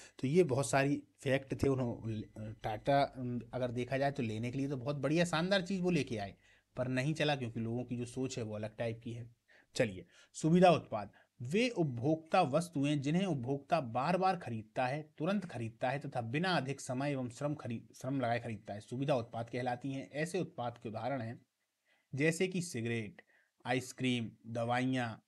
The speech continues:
समाचार पत्र, स्टेशनरी का सामान, टूथपेस्ट आदि।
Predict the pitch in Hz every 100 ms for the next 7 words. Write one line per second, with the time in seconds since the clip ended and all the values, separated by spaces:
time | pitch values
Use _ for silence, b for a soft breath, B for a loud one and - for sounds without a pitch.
0 | - - - 120 131 127 135 127 131 120
1 | - - 117 - 143 143 143 143 135 131
2 | 127 120 113 104 - 135 135 135 143 -
3 | 104 104